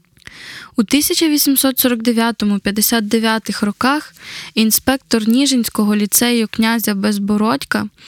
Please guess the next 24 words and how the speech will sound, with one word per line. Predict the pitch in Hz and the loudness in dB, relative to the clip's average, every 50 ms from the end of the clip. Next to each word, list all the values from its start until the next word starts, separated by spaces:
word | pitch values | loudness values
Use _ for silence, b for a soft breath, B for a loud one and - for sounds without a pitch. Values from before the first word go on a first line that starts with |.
| B B B B B B B B | B B B B B B B B
та | - 220 | 0 2
міської | 220 220 220 - - - - 240 226 226 | 2 2 2 0 -2 0 2 2 2 2
гімназії, | 208 208 208 208 208 233 285 330 339 311 240 214 202 208 - - _ _ b b b b b b b b b b b b | 0 0 0 2 2 2 2 0 0 0 0 -2 -2 -4 -8 -12 _ _ b b b b b b b b b b b b
саме | - - - 262 254 247 240 233 | -2 0 2 2 2 2 0 0
перебуваючи | 220 - 220 226 220 208 220 220 240 247 262 254 247 233 - 233 | 0 0 0 0 0 0 0 0 0 2 2 0 0 0 0 0
на | 214 214 214 | 0 0 0
цій | 202 - - 277 311 | 0 0 0 0 0
посаді | - - 339 320 - - 233 220 214 208 208 - 240 254 254 - | 0 0 0 0 0 0 0 0 0 -2 -2 -2 -4 -4 -4 -8
в | |
тисяча | - - - 226 226 - - 233 - 220 214 | -8 -2 0 0 0 0 -2 -2 0 0 0
вісімсот | 202 208 - - 214 202 - - 220 - - | 0 0 0 0 0 0 2 0 0 0 0
п'ятдесят | - 208 202 208 - - 214 - | -2 0 2 2 0 0 -2 -2
третього | - 208 214 214 - - 208 190 202 202 | 0 0 0 0 0 -2 0 0 2 2
року, | 214 240 302 - - - 320 - B B B B B B B B | 2 2 0 -2 -2 -4 -4 -4 B B B B B B B B
Морачевський | - 220 214 220 208 - - 277 294 320 311 - - 302 277 | 0 2 2 2 0 2 2 2 2 0 0 0 0 0 0
подав | - - 220 196 220 226 240 247 | 0 0 0 2 2 0 2 2
на | 247 226 214 | 2 2 2
розгляд | 208 220 226 247 240 - 240 226 220 - - | 2 2 0 0 0 0 -2 -2 -2 -2 -2
Імператорської | - 226 214 202 - 214 214 208 214 220 247 - - 294 285 - - - 285 285 | 0 0 0 0 0 0 0 2 0 0 -2 -2 -2 -2 -2 -2 0 0 2 2
академії | 277 - - 254 233 247 247 262 269 269 262 262 | 2 0 0 0 0 2 2 2 2 2 2 2
наук, | 254 254 254 240 220 220 233 - - - - _ _ - | 2 2 2 2 2 0 0 -4 -6 -14 -20 _ _ -6
створений | - - - - 220 226 226 220 220 214 202 202 196 | -4 -4 -2 0 0 2 2 2 0 0 0 0 0
ним | 196 202 214 247 277 320 330 _ _ _ _ _ _ _ - | 0 2 2 2 2 0 -2 _ _ _ _ _ _ _ -4
словарь | - - - - 220 214 208 214 220 233 269 330 - | -2 -2 2 2 2 2 2 2 2 2 0 -2 -4